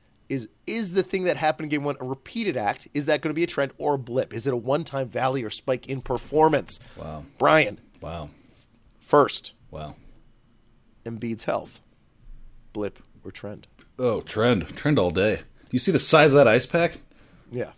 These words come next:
Speaker 1: that's a trend.
Speaker 2: Yeah.
Speaker 1: That's a trender right
Speaker 2: Yeah.
Speaker 1: there. Do you think they made a mistake by playing Embiid Game One?
Speaker 2: Uh, well, I can't,
Speaker 1: Ultimately?
Speaker 2: I don't know. I can't speak to that. I like that Jimmy Butler came in hot. He had a fiery hot take about it. Um,
Speaker 1: Ooh, what did he say?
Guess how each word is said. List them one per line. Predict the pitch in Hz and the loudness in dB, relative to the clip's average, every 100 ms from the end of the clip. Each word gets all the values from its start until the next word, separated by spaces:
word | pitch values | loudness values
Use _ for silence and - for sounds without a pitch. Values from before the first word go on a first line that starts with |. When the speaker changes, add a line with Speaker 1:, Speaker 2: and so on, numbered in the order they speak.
| _ - | _ -8
Speaker 1:
that's | 127 127 | -8 -6
a | |
trend. | 123 95 87 - - | -8 -10 -12 -18 -6
Speaker 2:
Yeah. | |
Speaker 1:
That's | 127 151 | -4 -4
a | |
trender | 135 135 117 80 - _ _ _ | -4 -4 -6 -8 -20 _ _ _
right | 107 - | -8 -8
Speaker 2:
Yeah. | |
Speaker 1:
there. | 85 - _ - _ _ _ - | -10 -18 _ -20 _ _ _ -10
Do | |
you | 165 220 | -6 -4
think | 247 208 | -4 -2
they | 180 | -2
made | 175 | -2
a | 151 | -4
mistake | 127 123 120 | -6 -6 -4
by | 107 | -4
playing | - 101 107 107 - - - | -4 -4 -4 -6 -16 -20 -14
Embiid | 113 107 104 | -10 -8 -8
Game | 107 104 98 | -6 -6 -6
One? | 101 107 _ _ _ _ _ _ - | -8 -10 _ _ _ _ _ _ -4
Speaker 2:
Uh, | 113 113 110 107 101 101 98 92 85 82 80 78 - _ _ _ _ _ | 2 4 6 6 6 6 6 4 2 -2 -4 -6 -16 _ _ _ _ _
well, | 104 104 | 0 2
I | 113 | 2
can't, | - 139 117 | 2 0 2
Speaker 1:
Ultimately? | 123 | 0
Speaker 2:
I | |
don't | 104 92 | 0 0
know. | 80 | -2
I | 95 | 0
can't | 156 - | 0 0
speak | 120 | 2
to | |
that. | 117 90 | 2 4
I | |
like | 117 156 | 4 6
that | 147 | 6
Jimmy | 107 127 | 4 4
Butler | 101 117 127 98 | 6 6 6 2
came | - 107 98 | 2 2 2
in | 90 | 2
hot. | 98 95 107 | 0 0 0
He | 104 | 0
had | 117 | 0
a | 78 78 - - - | -2 -8 -16 -18 -20
fiery | - 110 98 98 | 0 4 4 4
hot | 98 95 | 2 0
take | 98 92 | -2 -2
about | 98 92 | -2 0
it. | 92 87 - - - | 0 -4 -12 -20 -10
Um, | 90 87 85 | -6 -4 -4
Speaker 1:
Ooh, | 135 | -4
what | 113 | -4
did | 117 | -6
he | 120 | -8
say? | 101 87 | -10 -12